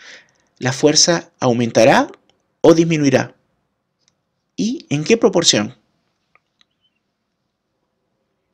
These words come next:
Y, como actividad tres, si mantenemos la distancia entre las cargas del ejercicio anterior, pero duplicamos el valor de la carga de una de ellas, ¿cómo variará la fuerza?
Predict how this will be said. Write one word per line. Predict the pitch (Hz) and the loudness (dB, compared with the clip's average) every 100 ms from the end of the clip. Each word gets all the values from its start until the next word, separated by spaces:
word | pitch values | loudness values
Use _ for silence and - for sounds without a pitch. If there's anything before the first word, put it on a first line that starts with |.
| _ _ _ _ _ _ _ _ _ _ | _ _ _ _ _ _ _ _ _ _
Y, | 196 226 - _ _ _ - | -6 -6 -8 _ _ _ -6
como | 123 | -4
actividad | 120 123 123 156 | -4 -2 0 0
tres, | 165 135 - - _ _ _ _ _ - _ | -2 -2 -4 -8 _ _ _ _ _ -20 _
si | - 170 | -2 0
mantenemos | 170 165 175 214 247 | 0 0 0 0 -2
la | 208 | -4
distancia | 165 - 202 208 | -4 -4 -2 -2
entre | 185 170 | -4 -4
las | 151 | -6
cargas | 135 185 190 | 0 0 0
del | 180 | -2
ejercicio | 143 131 165 170 175 | -2 -2 -2 -2 -2
anterior, | 156 131 107 - - - _ | 0 0 0 -6 -20 -20 _
pero | 139 131 | -2 0
duplicamos | 131 131 123 170 196 208 | -2 -4 -6 -4 -4 -4
el | 170 | -2
valor | 151 151 175 | 2 2 2
de | 165 | 2
la | 143 135 | -2 0
carga | 156 131 113 117 | 0 0 -2 0
de | 117 | 0
una | 165 190 | 0 0
de | 160 | 0
ellas, | 123 139 143 - _ _ - - _ | 0 -2 -4 -6 _ _ -20 -20 _
¿cómo | 202 233 247 | -2 0 2
variará | 180 156 147 151 | 4 4 2 0
la | 147 | -2
fuerza? | - 131 - - | 0 0 0 -6